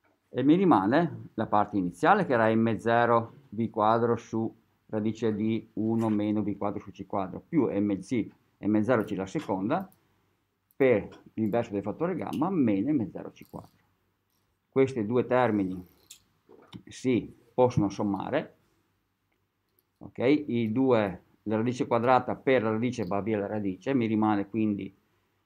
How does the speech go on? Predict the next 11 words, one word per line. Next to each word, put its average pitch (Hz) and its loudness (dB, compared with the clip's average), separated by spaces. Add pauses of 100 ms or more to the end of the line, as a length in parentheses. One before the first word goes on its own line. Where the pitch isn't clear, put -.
(120)
un, 110 0
tenendo 107 0
conto 117 -2
di 107 -4
questo 113 -6
fattore 110 0
C - -4
quadro, 104 -2
viene 104 -2
C 107 -10
quadro 113 0